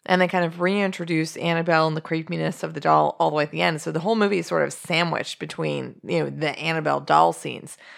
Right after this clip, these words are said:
And, you know, on reverse reflection, you're just kinda like, "But why?" And it just felt very gimmickly, gimmicky. It felt kind of pointless to me.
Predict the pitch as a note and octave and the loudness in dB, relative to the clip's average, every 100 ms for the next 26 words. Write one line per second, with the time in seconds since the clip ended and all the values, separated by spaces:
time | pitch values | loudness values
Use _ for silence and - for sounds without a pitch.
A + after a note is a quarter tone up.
0 | - - - G#3+ G3+ - - - - - | -20 -8 0 2 0 -6 -16 -20 -20 -8
1 | A#3+ A3+ G#3 G3+ G3+ G#3 B3+ - A3+ C4+ | -2 2 2 2 0 0 -4 -6 -6 -6
2 | C#4+ A3 G3+ F#3+ G#3 A3+ G#3+ F#3+ E3+ - | -6 -8 -6 -6 -6 -6 -4 -4 -4 -10
3 | _ _ _ F#3+ G#3 F3 E3+ G#3+ - - | _ _ _ -2 0 0 -6 -8 -14 -20
4 | - _ - - F#3+ F#3+ - - - _ | -20 _ -20 -2 0 0 -4 -18 -20 _
5 | _ - A3+ G#3+ C4 C4+ - A3+ A3 B3 | _ -2 2 2 0 -4 -2 0 0 0
6 | G#3+ E3 D#3+ D#3+ D#3 - E3+ D#3+ D3+ D3 | 0 -4 -4 -6 -8 -6 -4 -2 -4 -8
7 | D#3+ - _ F#3 F3 G#3 G#3 A3 E3+ - | -10 -14 _ -2 2 2 4 0 0 0
8 | G3+ E3 - - - G#2 F#2 - | 0 -2 -8 -10 -12 -12 -10 -12